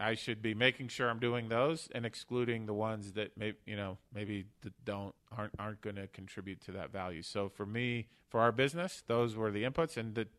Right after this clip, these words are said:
the funny thing is, those are still our inputs, um, that we're focused on. There's a lot of things that flow from that. So it's not, you know, our, our servicing cost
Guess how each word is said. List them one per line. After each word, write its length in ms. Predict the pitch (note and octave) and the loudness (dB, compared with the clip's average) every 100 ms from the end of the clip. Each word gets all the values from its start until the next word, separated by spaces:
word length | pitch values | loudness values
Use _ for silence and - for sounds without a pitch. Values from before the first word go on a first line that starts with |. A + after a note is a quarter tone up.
| - | -8
the 100 | G#2+ | -4
funny 240 | B2 C#3 | -2 0
thing 220 | A#2 A2+ | 0 0
is, 360 | A2+ A2 - - _ _ _ _ | 0 0 -2 -14 _ _ _ _
those 260 | B2+ C#3 B2+ | 2 2 2
are 100 | A#2 | 0
still 580 | - A#2 A#2 A#2 A#2 - | 0 2 4 6 4 2
our 120 | G#2 | 0
inputs, 520 | G#2+ A2+ F2 - - _ - A2 | -2 -4 -8 -10 -16 _ -12 -6
um, 240 | G2+ G2 | -6 -4
that 180 | G#2 - | -4 -4
we're 100 | G2 | -6
focused 460 | - G2 G#2 - | -4 -4 -6 -8
on. 160 | F2+ F#2+ - - - | -10 -10 -16 -20 -10
There's 200 | - C3+ | -4 0
a 60 | A#2+ | 0
lot 340 | A2 A#2 C3 | 4 8 10
of 100 | C#3 | 8
things 320 | - D3 C#3 B2+ | 4 0 0 -2
that 160 | B2 | -2
flow 320 | - A2 A#2 | -2 2 4
from 220 | B2 C#3+ C#3 | 4 0 2
that. 260 | C#3 D3+ - _ _ _ | 0 -2 -8 _ _ _
So 160 | - B2 | -4 -2
it's 160 | A2+ B2+ | 0 2
not, 240 | A#2+ A#2 | 2 2
you 140 | C3+ B2 | 0 2
know, 100 | A2 | 4
our, 240 | A2 G#2 - | 4 2 -2
our 240 | G#2+ G#2+ G#2 | 2 2 2
servicing 560 | - B2+ B2+ - C3 | 2 2 2 -4 -4
cost 400 | - B2+ D3 - | 2 2 2 -4